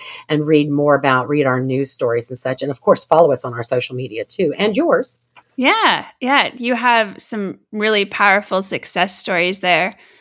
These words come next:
Speaker 2: I, I've spent a lot of time reading your site and just knee deep into the stories of lives that were affected, surgeries that, that changed people for the better, and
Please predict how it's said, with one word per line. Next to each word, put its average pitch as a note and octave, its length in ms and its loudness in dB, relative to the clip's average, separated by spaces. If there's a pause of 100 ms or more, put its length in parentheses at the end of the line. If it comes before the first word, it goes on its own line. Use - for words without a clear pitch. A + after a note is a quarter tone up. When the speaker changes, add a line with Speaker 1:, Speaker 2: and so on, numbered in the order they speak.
Speaker 2:
I, F#3 400 2
I've G3+ 200 0
spent F#3+ 280 -2
a F#3 40 0
lot F#3 200 4
of F3+ 100 -2
time G3+ 400 2
reading F#3+ 300 -4
your F#3+ 160 0
site F#3 480 -2 (100)
and G3 500 -2
just - 640 -4 (260)
knee A3+ 240 2
deep G3+ 280 -2
into G3+ 240 -2
the F3+ 120 -2
stories F#3 760 0 (100)
of - 300 -2 (420)
lives F#3+ 400 2
that F3+ 160 2
were F3+ 180 2
affected, F#3 680 -2
surgeries G3 880 -2 (100)
that, E3 240 2 (200)
that G3 160 -6
changed F#3+ 680 -2
people F#3 680 -2
for G3+ 160 0
the G3 120 -2
better, F#3 240 2
and F3+ 360 0